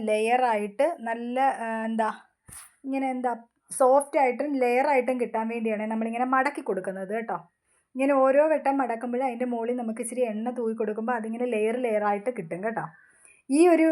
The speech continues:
പ്രോസസ്സ് മാത്രമേ ഉള്ളൂ ഇതിനകത്ത് ഇച്ചിരി, ഏ, നമുക്ക്, ഏ, ഡിഫിക്കൽട്ടായിട്ട് തോന്നുന്നത്. ബാക്കിയെല്ലാം സിമ്പിളാണ് കേട്ടോ. ഇങ്ങനെ എല്ലാം നമുക്കിങ്ങനെ മടക്കിയെടുക്കാം, ഏ.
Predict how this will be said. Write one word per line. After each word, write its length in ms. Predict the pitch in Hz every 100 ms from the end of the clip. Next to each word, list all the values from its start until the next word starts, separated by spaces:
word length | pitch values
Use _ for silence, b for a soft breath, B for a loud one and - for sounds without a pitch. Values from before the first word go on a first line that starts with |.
| 277 -
പ്രോസസ്സ് 420 | 247 240 277 285
മാത്രമേ 560 | 254 233 240 247 285 247
ഉള്ളൂ 140 | 220
ഇതിനകത്ത് 320 | 220 220 220
ഇച്ചിരി, 420 | 226 - - 269 269 - 220
ഏ, 220 | 220 220
നമുക്ക്, 420 | 226 220 226 254 254 - _ -
ഏ, 60 | 240 226 226 226 220
ഡിഫിക്കൽട്ടായിട്ട് 800 | 220 240 254 254 240 233 226 240
തോന്നുന്നത്. 480 | 220 208 208 202 190
ബാക്കിയെല്ലാം 600 | 202 233 233 277 233 233 233
സിമ്പിളാണ് 460 | 220 202 185 170 208
കേട്ടോ. 200 | 214 175 B B B
ഇങ്ങനെ 220 | 277 302 302
എല്ലാം 520 | 277 285 285 311 330 - _ -
നമുക്കിങ്ങനെ 540 | 247 240 233 226 233 311 - _ _ -
മടക്കിയെടുക്കാം, 800 | 233 214 226 220 180 160 208
ഏ. 60 | 240